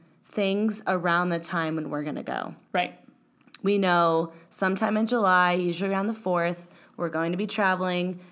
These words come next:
Speaker 1: so we're not going to put things in there that would hinder us from doing that.
Speaker 2: Right.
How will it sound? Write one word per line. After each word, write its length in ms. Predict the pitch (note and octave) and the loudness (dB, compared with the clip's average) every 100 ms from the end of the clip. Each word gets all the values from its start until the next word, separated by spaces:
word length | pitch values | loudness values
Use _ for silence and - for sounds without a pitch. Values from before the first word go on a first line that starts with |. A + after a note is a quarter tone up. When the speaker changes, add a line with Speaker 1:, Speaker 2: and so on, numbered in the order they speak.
| - | -18
Speaker 1:
so 180 | - F#3+ | -4 -2
we're 160 | F3 E3+ | 0 0
not 380 | E3+ F3 - | 2 2 0
going 360 | F#3 F3 E3+ F3+ | -4 -2 -2 -4
to 140 | - F3+ | -8 -14
put 680 | - - F#3 E3+ - - - | -16 -4 0 0 -4 -12 -4
things 340 | F#3 F#3+ F3+ | -2 -2 -2
in 140 | F3+ | -4
there 240 | F#3 F#3 F#3+ | -2 -2 -2
that 240 | F3 D#3 | -2 -2
would 120 | E3+ | -4
hinder 380 | D3+ E3 E3+ D#3+ | -6 -4 -4 -2
us 220 | C#3+ - - | -2 -4 -6
from 200 | E3+ D#3+ | -6 -4
doing 280 | D#3+ - - | -6 -6 -8
that. 200 | G#1+ - - | -10 -12 -8
Speaker 2:
Right. 300 | F3+ C#3+ - | -4 -4 -6